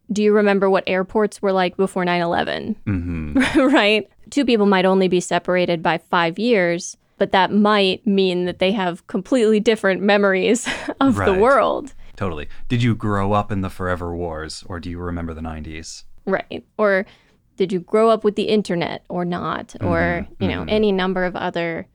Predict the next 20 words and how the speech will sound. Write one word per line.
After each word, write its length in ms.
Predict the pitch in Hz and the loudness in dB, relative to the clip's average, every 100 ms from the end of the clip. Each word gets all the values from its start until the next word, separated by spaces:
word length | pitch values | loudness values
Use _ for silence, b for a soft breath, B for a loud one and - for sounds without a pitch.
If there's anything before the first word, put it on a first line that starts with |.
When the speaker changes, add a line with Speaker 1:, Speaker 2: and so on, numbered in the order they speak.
| _ | _
Speaker 1:
uh, 100 | 190 | -8
big 200 | 185 202 180 | -6 -4 -2
inflection 540 | 185 185 180 - 180 | -2 -2 -4 -4 -6
points. 560 | - 180 175 170 - - - | -4 -4 -2 -6 -10 -12 -6
I'm 140 | 180 | -6
sure 460 | 185 196 185 180 180 _ _ _ - | -4 -4 -2 -2 -4 _ _ _ -4
a 80 | |
pre-covid 800 | 185 - 208 196 190 214 185 185 | -4 -2 2 2 2 2 2 2
world 360 | 180 185 180 180 | 0 0 0 0
and 100 | 233 | 0
a 40 | 233 | 0
post-covid 760 | 240 233 - - 220 220 202 | 0 -2 -2 0 2 4 2
world 420 | 214 214 208 214 | 4 4 4 2
is 140 | 208 196 | -2 -4
gonna 180 | 196 185 | -2 -2
be 100 | 185 | -2
a 60 | |
big 180 | 180 180 | -2 0
one 340 | 185 180 175 | 0 0 -2
going 160 | 180 170 | -2 -2